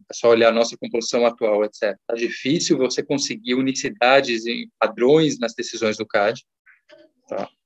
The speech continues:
Você não vê direto no Brasil, você olha assim, é, eu prefiro dizer que assim, você olha, você tem uma composição bastante diversa em termos de, de orientações, tá? Que nem sempre foi um problema, mas hoje essa, essa composição diversa tá se repetindo em decisões muito diversas pra temas similares.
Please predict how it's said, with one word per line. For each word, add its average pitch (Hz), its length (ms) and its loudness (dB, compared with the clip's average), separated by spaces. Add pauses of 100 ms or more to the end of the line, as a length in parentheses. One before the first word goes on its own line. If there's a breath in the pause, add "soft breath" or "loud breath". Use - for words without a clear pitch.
(300)
Você - 160 -16
não 110 80 -6
vê 107 100 -2
direto 101 360 0
no 104 100 -10
Brasil, 101 360 0
você 139 120 -4
olha 120 200 4
assim, 117 200 -6 (640 soft breath)
é, 104 400 -2 (340)
eu - 60 -16
prefiro 139 300 -2
dizer 135 220 2
que 175 60 -2
assim, 127 280 -8
você - 160 -2
olha, 131 180 6
você 147 140 -6
tem 151 80 2
uma 160 140 -2
composição 139 520 -4
bastante 160 640 0
diversa 127 600 0
em 107 60 -14
termos 113 360 -8
de, 107 320 -10
de 110 80 -2
orientações, 110 840 0 (220)
tá? 120 120 -4
Que - 100 -10
nem 147 160 2
sempre 135 260 2
foi 127 140 0
um 113 60 0
problema, 120 400 2
mas 143 200 0
hoje 151 300 4
essa, 139 320 -2
essa - 180 -10
composição - 360 -4
diversa 127 360 0
tá 147 80 -4
se - 140 -10
repetindo 139 480 -4
em 147 60 -2
decisões 147 640 2
muito 165 300 -4
diversas - 460 0
pra 156 140 2
temas 165 300 -2
similares. 131 520 0